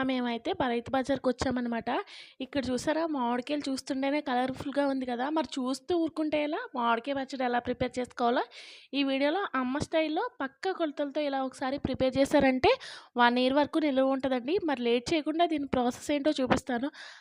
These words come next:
అలానే ఒక చిన్న రిక్వెస్ట్ అండి, ఫస్ట్ టైమ్ మన ఛానల్ చూస్తుంటే ప్లీజ్ సబ్స్క్రైబ్ చేసుకోండి. ఇక్కడ మనం తీసుకున్న మామిడికాయలు వచ్చేసి పెద్ద పెద్దవి అండి. ఐదు కాయలు తీసుకుంటే మరకం వరకు ముక్కలైనవి అనమాట.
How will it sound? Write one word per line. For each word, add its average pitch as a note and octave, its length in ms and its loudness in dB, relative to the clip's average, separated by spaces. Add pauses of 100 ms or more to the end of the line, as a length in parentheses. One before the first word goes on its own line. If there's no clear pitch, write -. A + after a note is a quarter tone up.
(120)
అలానే B3+ 300 4
ఒక F4+ 220 0
చిన్న C#4 240 4
రిక్వెస్ట్ F4 440 4
అండి, E4 280 2
ఫస్ట్ B3+ 340 -2
టైమ్ G4+ 180 6
మన F4 180 2
ఛానల్ D4 360 2
చూస్తుంటే D4 480 0
ప్లీజ్ C#4+ 340 0
సబ్స్క్రైబ్ C4+ 520 0
చేసుకోండి. A#3 440 -2 (400)
ఇక్కడ C4+ 260 0 (680)
మనం D4 280 0
తీసుకున్న D#4 460 0
మామిడికాయలు D4+ 560 2
వచ్చేసి D#4+ 380 -2 (140)
పెద్ద A#3 240 -4
పెద్దవి E4+ 340 4
అండి. D4 260 0 (140)
ఐదు C4 200 2
కాయలు B3+ 280 0
తీసుకుంటే D4 500 -4 (580)
మరకం B3+ 380 2
వరకు B3 340 0
ముక్కలైనవి C4 480 0
అనమాట. A#3 380 -6